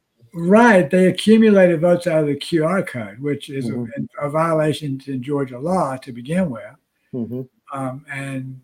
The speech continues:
Speaker 1: the Secretary of State's tried to defend that, and the, the Judge Totenberg has said that they're, quote, "not credible," unquote. And they, and Judge Totenberg already banned the old system, you know, in the state of Georgia.
Speaker 2: Mm-hmm.
Speaker 1: Uh, and now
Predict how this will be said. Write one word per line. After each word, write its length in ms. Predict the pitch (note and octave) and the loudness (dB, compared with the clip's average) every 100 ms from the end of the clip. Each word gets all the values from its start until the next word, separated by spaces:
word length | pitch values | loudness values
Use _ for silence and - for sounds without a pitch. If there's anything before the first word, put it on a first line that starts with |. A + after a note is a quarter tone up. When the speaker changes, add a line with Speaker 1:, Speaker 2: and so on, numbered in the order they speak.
| _ C#3 | _ -4
Speaker 1:
the 340 | C3 B2+ B2 | -2 -2 -4
Secretary 360 | - D#3+ D#3+ C#3+ | -2 -2 0 -2
of 60 | |
State's 220 | - D#3 | 2 0
tried 240 | - D3 C3+ | 0 -4 -4
to 100 | A2 | -6
defend 460 | A#2+ - F3 F#3+ | -8 0 4 4
that, 320 | C3 B2 D3+ C3+ | 2 -2 -6 -6
and 80 | |
the, 360 | B2 A#2+ A#2+ A#2 _ _ _ C3+ B2+ A#2 B2+ | -6 -6 -8 -16 _ _ _ -20 -20 _ -16
the 320 | B2 A2 A2 _ _ B2+ | -14 -16 -20 _ _ -4
Judge 300 | D#3+ D3 - | 0 0 2
Totenberg 460 | E3 F#3+ C3 C3 | 4 4 4 2
has 140 | C3+ - | 0 -2
said 240 | C#3+ B2+ | -2 0
that 180 | C3 A#2+ | -2 -2
they're, 160 | C3 C3 | -4 -4
quote, 380 | - D3+ D3 | -2 -2 0
"not 240 | C3+ C3+ - | -2 -4 -4
credible," 540 | D#3+ E3 A#2+ C#3 E3 _ _ _ _ - | -2 -2 -2 -4 -8 _ _ _ _ -2
unquote. 580 | D#3+ E3+ C3+ B2+ G3 _ _ _ _ _ - | 0 2 0 -2 -4 _ _ _ _ _ -4
And 180 | D3 D3 | 0 2
they, 120 | C#3+ | 2
and 340 | D#3 D#3 C#3+ | 0 0 0
Judge 240 | C#3 D3+ - | 2 0 0
Totenberg 360 | D#3+ C#3+ C#3+ | 0 0 0
already 240 | C#3+ C#3+ C3+ | 0 0 0
banned 400 | A2+ D3 D#3+ C#3+ | 0 0 0 0
the 100 | C3+ | -2
old 260 | E3+ G3+ | 0 -2
system, 520 | - A#2+ - C#3+ E3+ - D3+ | -2 -8 -8 -10 -10 -12 -6
you 100 | C3 | -4
know, 120 | B2 | -4
in 160 | C3 | -4
the 60 | B2 | -6
state 240 | - B2+ | -6 -6
of 100 | A#2 | -6
Georgia. 360 | G#2+ A2 A2 B2+ C3 C3+ _ _ _ _ _ _ - | -8 -8 -6 -6 -6 -8 _ _ _ _ _ _ -8
Speaker 2:
Mm-hmm. 60 | C#3+ | -4
Speaker 1:
Uh, 300 | C#3 C3+ C3+ | -2 -2 -4
and 220 | D3 C#3+ D3 | -2 0 0
now 600 | F3+ A3 E3 D#3 F3+ | 2 2 0 -2 -6